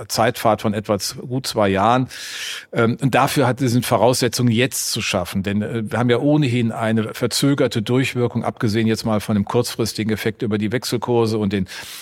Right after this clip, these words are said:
schnelleren Effekt über die Erwartungen, aber dass, dass dann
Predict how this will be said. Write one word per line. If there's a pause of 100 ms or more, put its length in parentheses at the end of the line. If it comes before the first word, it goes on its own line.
schnelleren
Effekt
über
die
Erwartungen,
aber (340)
dass,
dass
dann